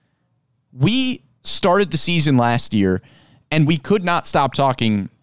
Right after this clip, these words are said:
about Cedric Mullins and how he was playing at an all-star caliber level and how he was quickly turning himself into somebody that you could no longer ignore. It was not a fluke for the first thirty games of the year. Austin Hayes has better numbers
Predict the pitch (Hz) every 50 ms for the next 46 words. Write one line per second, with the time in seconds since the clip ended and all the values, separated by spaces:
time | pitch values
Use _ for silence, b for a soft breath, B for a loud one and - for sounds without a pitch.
0 | _ - 127 113 127 123 - - - 139 127 107 107 107 - - 85 - - -
1 | - - - - 107 107 104 113 113 113 110 135 127 117 117 - - - 123 123
2 | 123 120 113 110 - 117 113 - 113 123 - - 123 143 175 190 - - 185 170
3 | 160 - - 147 139 135 131 120 117 107 110 135 170 175 185 190 190 B B B
4 | B B B B B B 131 131 127 127 139 139 139 131 - 143 143 131 131 -
5 | - - - - - - - 180 175 175 - 165 151 147 143 135 131 123 - 131
6 | 123 123 120 - - _ _ _ - 135 135 143 143 - 147 143 - - 131 123
7 | 123 123 123 120 113 110 95 82 117 117 - - 120 104 101 117 110 110 123 147
8 | 151 139 131 131 131 131 127 120 117 110 110 101 - - 80 53 55 - - _
9 | _ - 139 - - 135 120 - 113 113 127 147 151 151 143 - 131 131 110 95
10 | - - - 117 101 95 - - 107 95 - - - - _ _ _ - - -
11 | - 131 123 120 117 107 104 110 101 98 98 95 - 92 95 82 67 50 - -
12 | b b b b b b b b b b b _ _ - 190 240 240 - - 214
13 | 165 139 160 185 180 131 - 135 135 117 110 101 - - 123 151 165 175 147 117
14 | 127 131 131 104 92 82 - - -